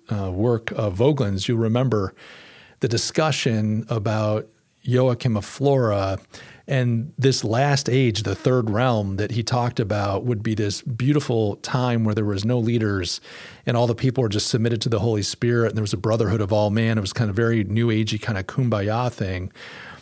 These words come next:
And I think this is where, you know, Vogelin starts to, to, to identify the Puritan-, I don't, he starts to, but this is where you start to see Vogelin's identification of the Puritans with a Gnostic movement. It very much kind of aligns with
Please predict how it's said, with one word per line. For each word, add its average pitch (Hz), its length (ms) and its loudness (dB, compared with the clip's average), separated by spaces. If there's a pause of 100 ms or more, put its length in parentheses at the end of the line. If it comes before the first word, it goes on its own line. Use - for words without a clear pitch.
(160)
And 160 100 4
I 165 60 6
think 202 140 4
this 233 180 0
is 220 160 -2
where, 180 400 4 (180)
you 135 220 0
know, 107 340 0 (200)
Vogelin 131 500 4
starts 120 360 -2 (120)
to, 127 160 -2
to, 123 260 -2
to - 280 -4
identify 113 640 0
the 98 120 -4
Puritan-, 110 440 -2
I 127 40 0
don't, 107 280 -2
he 135 300 -2
starts - 360 -4
to, 104 60 -2
but 104 120 -2
this 139 180 0
is 131 80 0
where 131 100 4
you 113 80 2
start 117 260 -2
to 107 100 -4
see 123 320 -2
Vogelin's 104 400 -2
identification 107 880 -2
of 87 80 -6
the 87 80 -6
Puritans 104 680 -6 (440)
with 120 120 0
a 113 80 0
Gnostic 107 460 -2
movement. 104 420 0
It 95 60 -6
very 160 240 2
much 131 300 0
kind 123 240 0
of 90 200 -4 (520)
aligns 123 880 2
with 110 360 -2